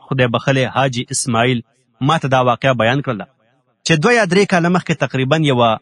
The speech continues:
پنځه اتیا کلنه حاجنه د شنو جنګلو مخې ته د سلام عرض کولو دپاره حاضره وه او په خپلو ما ته ګوډو الفاظو کې صلات او سلام عرض کول شروع کړل. بل خوا یوې زنانه د کتاب نه ډېر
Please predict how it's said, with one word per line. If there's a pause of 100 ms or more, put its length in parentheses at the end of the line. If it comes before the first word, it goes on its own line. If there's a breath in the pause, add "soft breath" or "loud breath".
(540)
پنځه (100)
اتیا (100)
کلنه
حاجنه (640)
د
شنو (120)
جنګلو
مخې
ته
د
سلام
عرض (140)
کولو
دپاره
حاضره
وه (680)
او (120)
په
خپلو (640)
ما
ته
ګوډو
الفاظو
کې
صلات
او
سلام (260)
عرض (100)
کول
شروع
کړل. (840)
بل
خوا
یوې
زنانه
د
کتاب
نه
ډېر